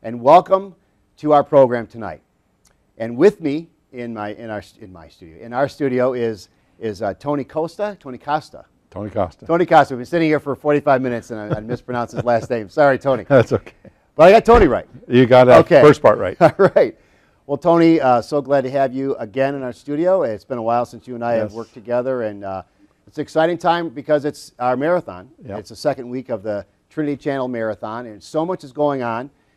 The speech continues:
Speaker 1: and so much is happening, and so much to discuss historically as well as current day events, and we're
Speaker 2: Mm-hmm.
Speaker 1: excited.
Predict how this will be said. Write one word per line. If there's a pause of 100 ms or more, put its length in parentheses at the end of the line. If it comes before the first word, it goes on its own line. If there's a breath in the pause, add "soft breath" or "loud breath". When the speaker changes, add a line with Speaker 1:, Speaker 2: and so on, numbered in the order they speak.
(160)
Speaker 1:
and
so
much
is
happening,
and
so
much
to
discuss (260)
historically
as
well
as
current
day
events,
and
we're
Speaker 2:
Mm-hmm.
Speaker 1:
excited.